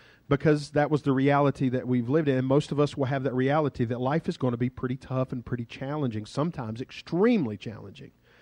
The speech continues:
So the idea of a life beyond this one sounds pretty good. But that's not really the point here. The point is this.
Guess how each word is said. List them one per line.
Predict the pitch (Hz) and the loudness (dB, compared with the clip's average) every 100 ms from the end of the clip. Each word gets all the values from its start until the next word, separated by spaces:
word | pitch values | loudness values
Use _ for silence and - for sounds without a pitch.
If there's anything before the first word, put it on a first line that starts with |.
| - - - | -20 -20 2
So | 160 | 4
the | 143 147 | 6 6
idea | 160 151 151 139 | 4 2 4 4
of | 127 120 113 - _ _ | 2 -2 -6 -20 _ _
a | - | -6
life | 127 147 - | 0 0 0
beyond | 135 127 135 | -2 -2 -2
this | 147 | -4
one | 131 117 | -2 -4
sounds | - 110 - | -4 -6 -6
pretty | - 110 | -6 -4
good. | 113 135 117 - - _ _ _ _ _ _ - | 0 2 2 -4 -18 _ _ _ _ _ _ -4
But | 147 - _ | -4 -4 _
that's | 131 170 - | -6 -6 2
not | 165 143 | 2 6
really | 143 170 147 | 8 8 8
the | 127 | 4
point | - 147 156 | 2 2 2
here. | 147 151 131 _ _ _ | 0 -2 -4 _ _ _
The | - | -14
point | 123 165 | -2 0
is | 127 107 | 0 0
this. | 139 110 - - | 0 0 -6 -18